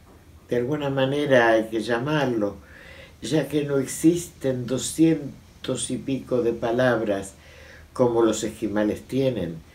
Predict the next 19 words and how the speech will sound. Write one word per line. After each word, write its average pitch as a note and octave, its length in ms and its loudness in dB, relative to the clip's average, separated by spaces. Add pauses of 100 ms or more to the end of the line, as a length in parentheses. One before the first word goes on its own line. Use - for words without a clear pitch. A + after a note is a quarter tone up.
(640)
para F#2 260 -2
nombrar F#2+ 540 -2
las D#2+ 160 -6 (140)
calidades E2 720 -4
de E2+ 80 -4
la D#2 140 -4
nieve, F2+ 500 -8 (840)
devora A#2+ 560 6
a G#2+ 60 6
dentelladas A2 1000 2 (480)
los A#2 240 0
anteriores A#2 720 2
todos. E2+ 540 -2 (960)
Parecería D#3 840 6
imposible C#3 1040 0
que F3 140 0
a A#2+ 60 0
su D3 200 0
vez D3 440 0